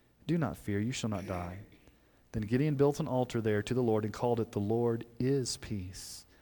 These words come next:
To this day it still stands at Ophrah, which belongs to the Abiezrites. We're introduced to Gideon, who's threshing wheat in a little cavern, a little cave, a wine press. Now, Gideon's name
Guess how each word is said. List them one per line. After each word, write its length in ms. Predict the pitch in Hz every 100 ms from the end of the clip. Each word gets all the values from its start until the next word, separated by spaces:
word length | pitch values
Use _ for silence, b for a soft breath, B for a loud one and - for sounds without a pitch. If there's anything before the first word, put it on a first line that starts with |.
| _ _ _ -
To 80 |
this 220 | 120 131 -
day 300 | 127 123 113
it 200 | - -
still 300 | - 151 123
stands 480 | - 107 95 95
at 80 | 107
Ophrah, 480 | 123 117 104 92 90 - b b -
which 220 | 113 -
belongs 400 | 110 107 104 -
to 100 | 113
the 120 | 107
Abiezrites. 1300 | 110 107 104 101 98 90 87 - - - - - - _ _ _ _ _ _ _ _ _ _ b b b 131
We're 80 |
introduced 340 | 160 190 202 -
to 60 | 151
Gideon, 560 | 139 160 139 107 90 - - - - _ _ _ _ _ - -
who's 200 | 131 117
threshing 500 | - 156 147 160 123
wheat 300 | 131 139 135
in 160 | 135 117
a 60 |
little 180 | 120 123
cavern, 580 | - - 131 113 98 85 -
a 20 |
little 160 | 120 120
cave, 420 | - 139 117 101
a 40 |
wine 320 | 101 113 120 117
press. 440 | 101 87 - - b b b -
Now, 180 | 120 - b b b -
Gideon's 500 | 120 190 226 233 196
name 560 | 208 165 135 131 160